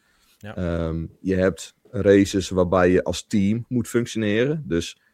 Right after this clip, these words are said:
Speaker 2: dan kun jij wel als eerste worden, maar als je teamgenoten, eh, v-, vijfde en zesde worden en, eh, het andere team eindigt daarboven, eindig je als team dus op de tweede plek. Ehm, je hebt inderdaad die, die, die combat, eh,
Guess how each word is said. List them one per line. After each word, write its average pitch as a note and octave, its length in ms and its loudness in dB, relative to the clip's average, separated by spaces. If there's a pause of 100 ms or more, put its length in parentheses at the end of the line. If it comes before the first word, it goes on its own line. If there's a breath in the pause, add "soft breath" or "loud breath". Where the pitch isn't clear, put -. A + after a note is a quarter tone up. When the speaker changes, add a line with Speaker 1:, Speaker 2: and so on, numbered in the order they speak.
(160)
Speaker 2:
dan F#2 100 -4
kun G2+ 120 2
jij G2 180 8
wel F#2 80 6
als F2+ 120 2
eerste G#2 300 2
worden, E2 280 0
maar F2+ 100 -4
als F2+ 120 0
je - 60 -12
teamgenoten, F#2 760 0 (120)
eh, E2+ 320 -2 (140)
v-, - 200 -18
vijfde F2+ 380 -2
en F2 80 0
zesde G#2 300 0
worden E2 420 0
en, F2 360 -6
eh, D#2+ 380 -4
het - 140 -4
andere G2 280 2
team E2+ 340 -4 (440)
eindigt F#2 300 0
daarboven, G2 640 2
eindig G#2+ 320 0
je G#2 140 2
als F2+ 180 -2
team B2 280 0
dus D#2+ 140 -2
op F2 100 -4
de - 60 -16
tweede E2+ 240 -2
plek. F#2 340 -2 (680)
Ehm, F2+ 420 -2 (800)
je F#2 220 0
hebt G#2+ 160 2
inderdaad F2 380 0
die, D#2+ 200 -4
die, D#2 180 -6
die C#2+ 200 -10
combat, G#2 460 0
eh, G#2 340 2